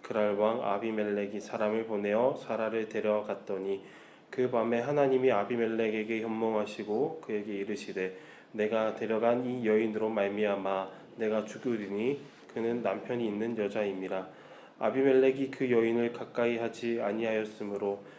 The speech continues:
그가 대답하되 "주여, 주께서 의로운 백성도 멸하시나이까? 그가 나에게 이는 내 누이라고 하지 아니하였나이까? 그 여인도 그는 내 오라비라 하였사오니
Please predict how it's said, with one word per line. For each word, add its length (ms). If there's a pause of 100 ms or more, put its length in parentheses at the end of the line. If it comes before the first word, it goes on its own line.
(120)
그가 220
대답하되 720 (220)
"주여, 440
주께서 720
의로운 400
백성도 840
멸하시나이까? 1040 (460)
그가 300
나에게 380
이는 460
내 340
누이라고 500
하지 460
아니하였나이까? 1300 (200)
그 180
여인도 720
그는 360
내 180
오라비라 720
하였사오니 800